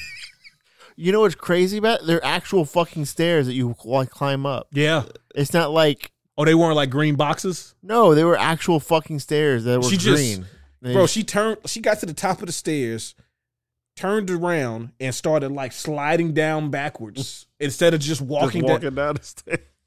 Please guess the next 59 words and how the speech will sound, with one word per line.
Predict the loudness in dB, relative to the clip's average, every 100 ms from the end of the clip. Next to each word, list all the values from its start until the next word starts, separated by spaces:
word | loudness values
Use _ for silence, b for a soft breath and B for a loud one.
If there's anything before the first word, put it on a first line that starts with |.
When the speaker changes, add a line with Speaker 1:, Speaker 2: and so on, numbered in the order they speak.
| _
Speaker 3:
<laughs> | -8 -4 -4 -6 _ -8 -8 B B B -4
I |
think | -2
you | 4
Speaker 2:
Maybe | 4 4
Speaker 3:
showed | 4 4 6
me | 4
Speaker 1:
I've | 8
Speaker 3:
that |
Speaker 1:
showed, | 8 8
I've | 6
Speaker 3:
video, | 6 4
Speaker 1:
showed, |
I've | 4
showed | 6 4
Speaker 3:
yeah. | 4
Speaker 1:
you |
the | 0
video, | 0 4 6 6
and |
I | 6
Speaker 2:
Yeah. |
Speaker 1:
showed | 4 4 4
you | 2
the |
Speaker 2:
And | 2
to | 4
be | 4
Speaker 1:
kid. | 4
Speaker 2:
fair, | 4
it | 4 2
might | 2 2 2
be | -2
because | -4 -6 -4 -2 -2 -4 -10 -16 _ _ _ _ _ _ _ _ _ _ _ _ _ _ 0
Speaker 3:
They're | 0 0 -4 -10 -20 _
Speaker 2:
the | -8
depth | -4 -2 -4
perception, | -6 -6 -4 -4 -8 -10
'cause | -8
everything | -8 -6 -6 -6 -6
was | -6
green. | -8 -8 -6 -6 -8 -8
Maybe | -6 -4
it | -4
was | -6
hard | -4 -4 -4 -6
to | -8 -8 -14 _
Speaker 3:
That | -8 -4
could | -2 -4
be | -6 -10
it. | -12 -16 _ _
Yeah. | -16 -8
Speaker 2:
to, | -6 -4
uh, | -4 -2 -4 -6 -8
to | -10
see | -8 -4
the | -2
actual | -2 -4 -8 -10
stairs | -6 -6 -4 -6 -10 -18